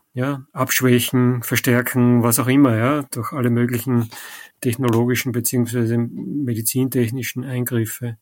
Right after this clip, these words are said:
Aber Selektion und Evolution, die wirkt natürlich genauso wie eh und je. Das kann man nicht so einfach ausschalten. Solange wir uns fortpflanzen <laughs> und unsere Nachkommen sozusagen unsere genetischen Veranlagungen erben,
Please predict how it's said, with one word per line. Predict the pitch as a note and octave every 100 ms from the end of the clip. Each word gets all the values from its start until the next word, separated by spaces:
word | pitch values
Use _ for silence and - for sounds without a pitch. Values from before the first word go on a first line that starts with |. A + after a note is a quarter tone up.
| _
Aber | - C#3 A#2 A#2+ A#2 - _
Selektion | G#2+ - B2 A#2+ - B2 D#3
und | C3 A#2 - A3
Evolution, | C3+ C3+ C#3 - B2+ B2+ B2
die | B2
wirkt | A2+ B2 -
natürlich | A#2 B2 A2+ G#2+ - -
genauso | A#2+ G#2+ B2+ A#2+ A#2+ A2+
wie | D#3+ B2 B2 A#2+ D3
eh | B2+
und | C3 A#2
je. | B2 B2 A2 - - - - - -
Das | B2+
kann | - B2
man | C3
nicht | C3 -
so |
einfach | C3 B2+ B2
ausschalten. | B2 C3 - A#2 A2+
Solange | A#2+ B2+ B2 B2+
wir | B2+
uns | B2+ A#2+ - - - - _ _
fortpflanzen | - C3 C3+ - B2 A#2+ - D3+ C3 - - - -
<laughs> | E3+ - G#2+ -
und | D3 B2 A#2+
unsere | D3+ B2+ A#2+ A#2+
Nachkommen | A2+ A#2 A#2 - C#3 B2
sozusagen | B2 C3 C3 B2+ B2 A#2+ B2 D#3
unsere | C3+ B2 B2 A#2 A2+ - - - _
genetischen | - A2+ A#2 B2+ G#2+ A#2+
Veranlagungen | A2+ - C3+ C3+ B2+ B2+ B2 A#2 A#2 A#2 F3
erben, | C#3 C3 C3+ A#2+